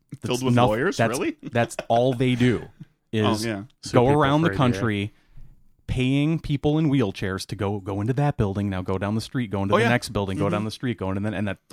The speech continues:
Speaker 2: all they do.
Speaker 1: Just looking for the place
Speaker 2: Looking
Speaker 1: that isn't
Speaker 2: for
Speaker 1: compliant that they
Speaker 2: anything.
Speaker 1: can sue.
Speaker 2: Yeah.
Speaker 1: Yep.
Speaker 2: Mm-hmm.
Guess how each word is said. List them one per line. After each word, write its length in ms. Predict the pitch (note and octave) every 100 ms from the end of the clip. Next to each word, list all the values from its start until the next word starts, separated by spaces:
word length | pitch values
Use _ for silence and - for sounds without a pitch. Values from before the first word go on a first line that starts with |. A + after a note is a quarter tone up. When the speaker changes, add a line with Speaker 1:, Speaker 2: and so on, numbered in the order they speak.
| -
Speaker 2:
all 220 | C3+ C#3
they 160 | B2 A#2
do. 140 | G#2
Speaker 1:
Just 160 | F3 D3
looking 280 | D#3 D3+ D3
for 100 | D#3
the 100 | B2+
place 280 | D3+ A#2 C#3
Speaker 2:
Looking 140 | C3+
Speaker 1:
that 60 | B2+
isn't 160 | C3+
Speaker 2:
for 60 | C3
Speaker 1:
compliant 520 | C3 - E3+ B2+ B2
that 120 | G#2+
they 60 | B2
Speaker 2:
anything. 180 | D3 B2
Speaker 1:
can 280 | G#2+ A2
sue. 40 | F2 -
Speaker 2:
Yeah. 120 | A#2
Speaker 1:
Yep. 100 | D3 E2 D#2+ _ G#2
Speaker 2:
Mm-hmm. 140 | D3+